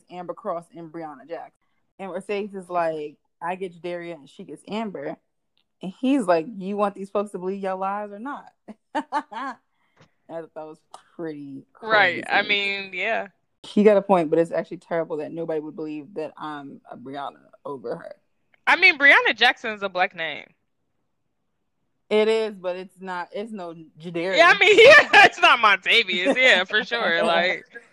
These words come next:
Speaker 1: So Autumn does this thing where she asks to go to the bathroom and goes the wrong way and ends up in Mercedes' daughter's room.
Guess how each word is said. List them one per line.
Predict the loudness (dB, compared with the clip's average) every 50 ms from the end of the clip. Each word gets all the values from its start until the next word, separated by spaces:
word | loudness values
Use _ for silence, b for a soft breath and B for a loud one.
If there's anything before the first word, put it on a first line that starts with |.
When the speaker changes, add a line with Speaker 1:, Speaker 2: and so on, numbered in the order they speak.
| _ _ _ _ _ B B B B B B B
Speaker 1:
So | -10 -8 -4
Autumn | 0 2 2 2 2 2
does | 2 2 2
this | 2 2 2
thing | 4 2 4 4
where | 4 2
she | 2 0 -4 -4 -4
asks | -2 -2 -2 -2 -2
to | -8
go | -10 -8
to | -10
the | -10 -8
bathroom | -4 -4 -4 -4 -6 -10 -14 -16 -16 -16 -18
and | -18 -18 -18 -18 -18 -20 _ -6
goes | -4 -2 -2 -2 -4 -6
the | -8
wrong | -8 -6 -6 -6 -8 -10
way | -12 -12 -12 -14 -14
and | -18 -14 -12
ends | -10 -10 -8 -8 -6
up | -4 -4 -6 -6 _ _
in | _ -16 -16 -14 -14 -14 -16 -16 -18 -20 -20 -20 _ _ _ _ _ _ _ _ _
Mercedes' | -12 -8 -8 -8 -6 -4 -4 -2 -2 -2 -4 -8 -12 -18 -20
daughter's | -10 _ -4 -4 -4 -4 -6 -8 -10 -14
room. | -20 -20 -20 -20 -20 -20 -20